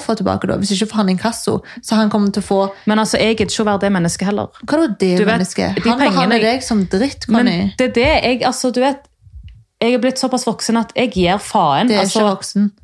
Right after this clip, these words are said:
Speaker 2: ja, men det er akkurat, altså, i mine øyne så er det det. Jeg gidder ikke å bruke tid på det.
Speaker 1: Men du
Speaker 2: De
Speaker 1: har
Speaker 2: pengene
Speaker 1: lovt
Speaker 2: der, jeg
Speaker 1: en person
Speaker 2: tenker ikke på
Speaker 1: penger.
Speaker 2: de. Ja, men jeg tenker ikke på de. De, altså, pengene eksisterer ikke lenger, skjønner du? Det er der jeg er. Altså, jeg har glemt de. Bokstavelig talt.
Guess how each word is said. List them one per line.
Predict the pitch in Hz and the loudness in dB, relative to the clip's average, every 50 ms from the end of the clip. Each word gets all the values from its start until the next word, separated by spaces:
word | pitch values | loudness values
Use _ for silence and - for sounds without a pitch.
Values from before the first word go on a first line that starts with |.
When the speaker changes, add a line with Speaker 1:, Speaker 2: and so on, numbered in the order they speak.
| - - | -6 -2
Speaker 2:
ja, | 226 233 | 0 2
men | 233 226 226 | 2 2 2
det | 220 220 | 0 -2
er | - | -2
akkurat, | - 226 - - | -2 -2 -2 0
altså, | 214 190 - 214 196 | -2 -2 0 -2 0
i | - 220 | 0 2
mine | 220 220 196 180 196 190 | 2 2 2 0 0 0
øyne | 175 170 | 0 -2
så | 170 175 | -2 -2
er | 160 151 | -2 -2
det | 151 | -2
det. | - - - | -4 -4 -2
Jeg | 185 202 175 - | -2 -2 -2 0
gidder | 170 170 175 - 185 | -2 -2 -2 -2 -4
ikke | 165 - | -4 -2
å | 165 | -4
bruke | 160 147 151 147 | -4 -4 -4 -4
tid | - 170 165 | -4 -4 -4
på | 175 151 - | -2 -4 -6
det. | - - _ _ - | -6 -8 _ _ -2
Speaker 1:
Men | 226 214 196 | 0 2 2
du | 202 | 2
Speaker 2:
De | 208 208 208 | 2 2 2
Speaker 1:
har | 214 214 | 2 2
Speaker 2:
pengene | 208 220 208 190 196 208 | 2 2 4 4 2 2
Speaker 1:
lovt | 220 233 | 2 2
Speaker 2:
der, | 220 202 180 | 0 0 0
jeg | 202 202 | 0 0
Speaker 1:
en | 196 | 0
person | 208 208 208 185 180 196 202 190 | 0 0 0 2 0 0 0 0
Speaker 2:
tenker | 214 208 | 0 0
ikke | 196 190 170 | 0 2 2
på | 175 190 | 2 2
Speaker 1:
penger. | - - 135 | 2 0 -2
Speaker 2:
de. | - - - | -6 -8 -6
Ja, | 175 180 | -4 -2
men | 196 208 202 | -2 -2 -2
jeg | 202 | -2
tenker | - 277 285 247 175 - - 156 | -2 -2 -2 -2 -2 -4 -8 -6
ikke | 143 175 | -6 -2
på | 226 240 | 0 0
de. | 208 | 0
De, | 185 208 - | 0 0 0
altså, | - 185 208 196 - | -2 -2 -4 -4 -4
pengene | 214 196 190 202 | -2 -2 -2 -2
eksisterer | 196 - 233 - - - 165 165 190 226 220 | -4 -4 -8 -8 -4 -2 0 0 0 0 0
ikke | 220 - - 175 | -2 -4 -2 -2
lenger, | 165 156 - - | -2 -2 -4 -6
skjønner | 143 - 175 196 | -4 -2 -2 0
du? | 185 170 139 139 _ _ _ _ _ _ _ _ _ - | 0 -2 -4 -6 _ _ _ _ _ _ _ _ _ -2
Det | 196 196 175 | -2 -2 0
er | 175 180 175 190 208 | 0 0 2 2 2
der | 208 196 | 0 0
jeg | 165 | 0
er. | 143 107 - - _ - | -2 -4 -4 -6 _ -4
Altså, | - 180 175 - 190 180 175 | -2 -2 0 0 0 0 0
jeg | - 196 | 0 0
har | 196 202 | 0 0
glemt | 180 170 175 160 160 165 208 190 - _ - | -2 -2 -2 0 0 0 0 -2 -4 _ -10
de. | - - - - _ _ _ _ _ _ _ _ _ _ _ _ _ _ _ _ _ _ _ _ _ _ _ - | -10 -10 -10 -14 _ _ _ _ _ _ _ _ _ _ _ _ _ _ _ _ _ _ _ _ _ _ _ -6
Bokstavelig | 180 175 - - 196 175 175 175 175 170 | -6 -4 -2 0 0 2 2 2 0 0
talt. | 180 175 170 156 147 | 0 0 0 0 -4